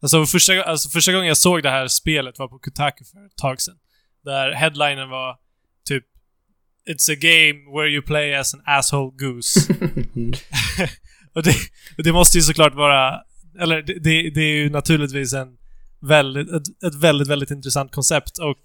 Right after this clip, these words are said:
Speaker 1: för att inte tala om, eh, ett potentiellt insanely good Bird Game. <laughs>
Speaker 2: Ja, exakt. Du har ju skaffat dig nischen här i Trekraften, eh, på senare tid att du tar alla fågelspel.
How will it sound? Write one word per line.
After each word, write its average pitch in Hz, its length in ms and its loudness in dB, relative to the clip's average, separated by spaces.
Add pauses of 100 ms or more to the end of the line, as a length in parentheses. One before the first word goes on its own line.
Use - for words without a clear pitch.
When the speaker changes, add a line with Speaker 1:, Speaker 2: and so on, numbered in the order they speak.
(140)
Speaker 1:
för 170 60 0
att - 100 -6
inte 147 160 -18
tala 143 260 2
om, 135 220 -4 (560)
eh, 123 600 -2 (1200)
ett - 120 -4
potentiellt 156 960 2 (200)
insanely 151 720 2
good 139 380 0 (380)
Bird 151 220 4
Game. 131 180 -8 (300)
<laughs> - 300 -16
Speaker 2:
Ja, 147 400 8
exakt. 151 420 2 (180)
Du 131 120 4
har 151 160 10
ju 151 60 8
skaffat 147 400 2
dig 127 140 4
nischen 139 720 2
här 127 160 2
i 107 60 2
Trekraften, 101 840 -2
eh, 101 220 2
på - 140 -2
senare 104 280 0
tid 101 200 -2
att 101 160 0 (360)
du 135 220 8
tar 123 280 8
alla 104 240 6
fågelspel. 110 680 0